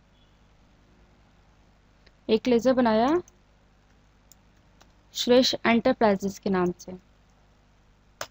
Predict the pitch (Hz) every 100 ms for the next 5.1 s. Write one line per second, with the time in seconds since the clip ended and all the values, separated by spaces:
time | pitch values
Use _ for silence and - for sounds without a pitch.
0 | _ _ _ _ _ _ _ _ _ -
1 | 226 233 233 226 233 220 - 247 - 208
2 | 202 247 - 208 202 247 254 262 233 294
3 | 349 - _ _ _ _ _ _ _ -
4 | 254 269 226 262 254 240 233 240 226 _